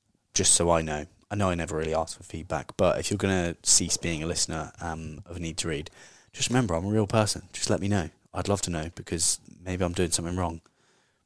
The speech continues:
Maybe I'm not, though. Maybe your taste is shit. But I'd probably say it would be me doing something wrong.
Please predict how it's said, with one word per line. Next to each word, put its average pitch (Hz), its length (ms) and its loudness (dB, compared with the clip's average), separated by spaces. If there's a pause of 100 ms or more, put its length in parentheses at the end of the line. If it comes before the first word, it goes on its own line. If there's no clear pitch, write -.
(140)
Maybe 101 180 2
I'm 92 120 2
not, - 300 2
though. 92 200 -2 (720)
Maybe 85 280 -2
your 85 280 -4
taste 85 340 0
is - 60 -4
shit. - 340 -4 (1080)
But - 120 -2
I'd 85 180 -4
probably 87 360 0
say 82 200 2
it 76 60 0
would - 80 -10
be 85 100 -2
me 82 160 -4
doing 76 220 -4
something - 320 -8
wrong. 69 220 -12